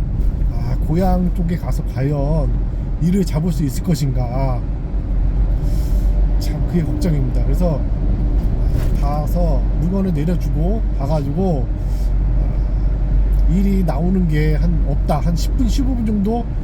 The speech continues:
지켜봐가지고 나오는 게 없는 것 같다 그러면은 제가 이제 항상 일 잡는 곳 있잖아요, 파주 쪽에서. 그래서 그쪽으로 슬슬 이동을 하면서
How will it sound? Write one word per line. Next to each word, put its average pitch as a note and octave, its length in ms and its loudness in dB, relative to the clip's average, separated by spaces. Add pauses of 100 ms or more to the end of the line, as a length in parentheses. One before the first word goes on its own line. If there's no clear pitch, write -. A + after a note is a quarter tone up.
(260)
지켜봐가지고 D#3 920 2 (520)
나오는 F3 280 2
게 F3+ 80 2
없는 D#3 220 2
것 C#3+ 140 2
같다 D3+ 340 2
그러면은 D3+ 420 2 (540)
제가 D3 240 0
이제 C3 360 0 (1300)
항상 G#3 380 2 (200)
일 F3 120 4
잡는 D#3+ 340 2
곳 D3 200 0
있잖아요, C3+ 400 0
파주 F#3+ 260 0
쪽에서. B2+ 280 0 (120)
그래서 - 240 0 (460)
그쪽으로 G3 460 0
슬슬 A#3+ 840 0
이동을 F3+ 400 0
하면서 G3+ 560 0